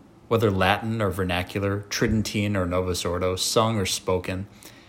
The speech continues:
in an American auditorium or a European cathedral, the Eucharist is still present, and we are still nourished by it. Compared to this, nothing else really matters, does it? The rest is accidental, external, debatable, changeable. In fact,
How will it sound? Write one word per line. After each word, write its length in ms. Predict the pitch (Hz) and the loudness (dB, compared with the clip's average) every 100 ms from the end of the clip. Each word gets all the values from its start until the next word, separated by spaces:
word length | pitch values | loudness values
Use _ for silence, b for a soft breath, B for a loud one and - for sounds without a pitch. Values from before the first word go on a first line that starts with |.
| B B | B B
in 80 | 123 | -2
an 100 | 120 | 2
American 420 | 117 123 139 127 | 4 4 4 4
auditorium 720 | 107 110 107 - 107 107 104 | 4 4 2 2 2 4 2
or 80 | 92 | 0
a 60 | 90 | 0
European 500 | 98 98 - 101 92 | 0 0 0 -2 -2
cathedral, 500 | 90 - 92 98 92 | -4 -2 -2 0 0
the 120 | 104 | 0
Eucharist 480 | 131 - 127 - 113 | -2 0 -2 0 -2
is 100 | - | 0
still 300 | - 85 80 | 0 -2 -4
present, 440 | - 123 98 80 - B B B B | 0 0 0 -8 -14 B B B B
and 120 | - 113 | -2 4
we 100 | 104 | 6
are 80 | |
still 340 | 107 - 92 92 | 4 2 2 2
nourished 400 | 120 170 - - | 4 2 0 -2
by 160 | 87 | -2
it. 160 | 80 85 - - - - | -2 -8 -14 -20 -20 -10
Compared 320 | 110 131 123 | -2 0 2
to 40 | |
this, 320 | 107 135 120 - | 2 0 0 0
nothing 280 | 120 175 | -2 2
else 260 | 127 113 - | 2 2 0
really 520 | 104 92 98 117 110 | -6 -2 4 6 6
matters, 420 | 90 98 117 76 - | 2 0 0 -4 -6
does 320 | - 85 98 | -2 -2 0
it? 160 | 156 - B B B B B B - | -4 -6 B B B B B B -2
The 80 | |
rest 320 | 98 101 - 120 | 4 4 4 -2
is 100 | - | 0
accidental, 760 | 92 85 - 107 135 87 73 - - | 0 0 0 2 2 0 -8 -16 -14
external, 680 | 104 - - 113 123 92 67 - | -6 -4 0 2 2 2 -4 -8
debatable, 680 | - 92 104 131 87 76 - - - - | -4 2 4 2 0 -4 -8 -18 -18 -6
changeable. 640 | - 170 151 85 76 - - - | -2 0 0 0 -4 -8 -16 -8
In 120 | 120 | -6
fact, 420 | - 139 110 - | 0 2 0 -2